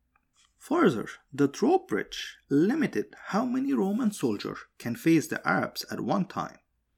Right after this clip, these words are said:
again putting the garrison at a serious disadvantage. The defeated garrison then returned to the fortress, now a little bit more open to Cyrus's plan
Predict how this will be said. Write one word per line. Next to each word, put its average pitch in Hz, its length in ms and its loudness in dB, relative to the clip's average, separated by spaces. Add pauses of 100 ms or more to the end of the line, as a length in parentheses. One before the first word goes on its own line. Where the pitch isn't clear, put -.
(800)
again 135 480 -2 (460)
putting 202 320 2
the 226 120 -2
garrison 104 580 -4 (180)
at 123 140 -6
a 196 40 -2
serious - 600 -2 (120)
disadvantage. - 960 -6 (1700)
The 151 80 -2
defeated 240 420 0
garrison - 480 -8 (420)
then 139 160 0
returned 131 460 -2
to - 60 -8
the - 100 -6
fortress, - 680 0 (920)
now 233 460 0 (240)
a 190 60 -2
little 247 420 4
bit 127 180 -4
more 139 400 0
open 92 380 -4 (140)
to 113 80 -8
Cyrus's 131 540 -2
plan 165 460 -2